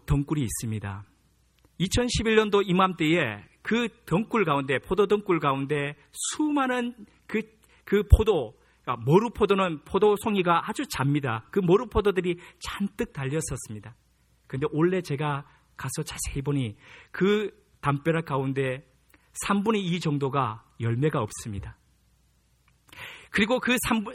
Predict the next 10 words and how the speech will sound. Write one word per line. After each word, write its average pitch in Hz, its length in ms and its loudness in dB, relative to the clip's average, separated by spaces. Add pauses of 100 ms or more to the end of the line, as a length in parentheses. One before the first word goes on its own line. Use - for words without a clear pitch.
삼분의 240 340 2
일마저도 185 840 0
듬성듬성하게 185 1200 0
열매들이 143 480 2
달려져 135 380 0
있습니다. 113 560 -8 (400)
이유는 196 360 2
딱 294 260 -2
한 214 80 -2
가지입니다. 113 520 -6